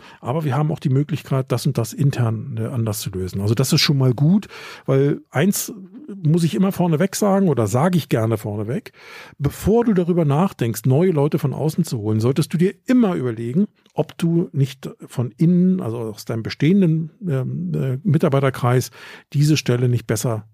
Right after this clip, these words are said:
besetzen kannst. Ja, also das ist mal ganz wichtig. Ähm, die erste Wahl sollte sollte immer sein,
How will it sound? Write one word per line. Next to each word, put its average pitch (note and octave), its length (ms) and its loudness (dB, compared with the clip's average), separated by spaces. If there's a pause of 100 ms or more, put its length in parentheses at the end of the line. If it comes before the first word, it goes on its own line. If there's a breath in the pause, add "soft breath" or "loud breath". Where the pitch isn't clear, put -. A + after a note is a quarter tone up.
besetzen A2 400 0
kannst. - 320 -10
Ja, A#2 140 2
also B2 200 4
das B2 140 2
ist A#2+ 80 2
mal C3 120 4
ganz A2+ 260 2
wichtig. D#3 400 0 (440 loud breath)
Ähm, A#2+ 460 2
die - 180 -2
erste D#3+ 380 2
Wahl D3 360 2
sollte C3+ 360 0 (200)
sollte C3+ 520 -2
immer A3 320 2
sein, D#3 480 2